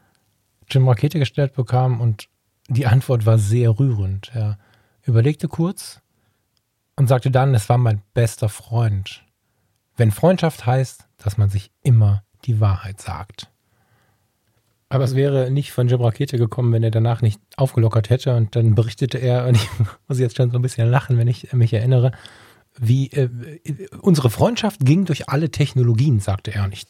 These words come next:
dachte, "Was meint der?" <laughs> Und dann berichtete er, wie sie sich zu Anfang, ähm, nachdem sie sich halt getroffen hatten, schon mal einen Brief geschrieben haben, eine Postkarte. Dann sind sie schneller auf den Trichter gekommen, dass das Fax, ja, also für die,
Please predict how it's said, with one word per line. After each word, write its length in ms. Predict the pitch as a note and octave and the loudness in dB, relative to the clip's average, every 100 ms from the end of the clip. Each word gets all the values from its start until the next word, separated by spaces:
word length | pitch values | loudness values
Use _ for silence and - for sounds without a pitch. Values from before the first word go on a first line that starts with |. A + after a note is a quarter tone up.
| - | -14
dachte, 280 | - - F#2 | -12 -12 -14
"Was 280 | - - - | -14 -14 -10
meint 260 | G#2 E3 - | -8 -6 -4
der?" 200 | F#2+ G2+ - - - - - - | -4 -6 -14 -20 -20 -20 -10 -4
<laughs> 460 | F#2+ - - B2+ G#2 - - - - | -4 -6 -2 0 0 -8 -20 -20 -10
Und 100 | - | -2
dann 120 | C3 B2 | 2 4
berichtete 380 | B2+ C#3+ D#3+ | 2 0 -2
er, 240 | B2+ B2 B2 | -2 0 0
wie 80 | A2+ | 0
sie 100 | A2+ | -2
sich 180 | A#2 | -4
zu 120 | - A2 | -4 -4
Anfang, 460 | B2+ A#2+ B2 A#2+ | -2 0 0 0
ähm, 300 | A#2 G#2+ G#2 G2+ | 0 0 0 -2
nachdem 300 | A2 - A#2+ | -2 2 2
sie 60 | |
sich 180 | G#2+ G#2 | 2 0
halt 100 | G2+ | -2
getroffen 400 | A2 - A#2+ B2 | -4 -2 -2 -2
hatten, 120 | A2+ | -6
schon 140 | A#2+ A#2+ | -2 2
mal 60 | |
einen 80 | A2 | 2
Brief 200 | B2 C3+ | 2 0
geschrieben 340 | A2+ - A#2+ A#2 | -2 -2 2 2
haben, 80 | |
eine 80 | A2+ | 2
Postkarte. 680 | G2+ C3+ - A#2 A2+ A#2+ G#2+ - _ _ _ - - | 0 -2 -2 -4 -4 -4 -6 -6 _ _ _ -20 -6
Dann 120 | A#2+ | 0
sind 120 | B2 | 2
sie 80 | B2 | 2
schneller 260 | G#2 A#2+ B2+ | 2 2 0
auf 80 | - | 2
den 140 | A#2+ | 0
Trichter 300 | - A#2 A2+ | 0 -2 0
gekommen, 380 | A2 - A2 A2+ | 0 2 0 0
dass 100 | G2+ | -2
das 180 | G2 - | -4 -6
Fax, 600 | - - - - - - _ _ - | -6 -8 -8 -12 -14 -18 _ _ -10
ja, 140 | A2 A#2 | -6 -4
also 200 | A2+ G#2 | -2 -4
für 140 | A2 | -4
die, 220 | G2+ G2+ | -4 -4